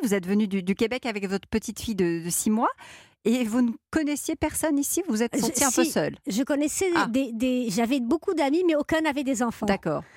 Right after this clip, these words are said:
Speaker 2: Et je me suis retrouvée dans cette solitude de maman, et avec une éducation où on m'avait bien expliqué qu'il ne fallait pas demander,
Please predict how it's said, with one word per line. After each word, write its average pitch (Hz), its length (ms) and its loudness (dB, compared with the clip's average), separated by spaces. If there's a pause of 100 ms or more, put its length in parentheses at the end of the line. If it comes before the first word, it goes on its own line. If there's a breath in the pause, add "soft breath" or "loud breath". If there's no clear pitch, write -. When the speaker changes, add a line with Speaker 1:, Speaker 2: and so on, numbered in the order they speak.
(240 loud breath)
Speaker 2:
Et 240 160 2
je 226 100 2
me 262 60 4
suis - 160 -2
retrouvée 269 360 0
dans 254 140 0
cette - 240 -2
solitude 285 540 0
de 254 80 2
maman, 233 320 2 (640 soft breath)
et 220 40 2
avec 226 220 2
une 269 140 0
éducation 277 800 0
où 247 260 0
on 247 60 4
m'avait 240 300 2
bien 254 240 0
expliqué 269 520 -2
qu'il 233 260 0
ne 226 60 0
fallait 269 260 0
pas 285 160 0
demander, 262 1040 0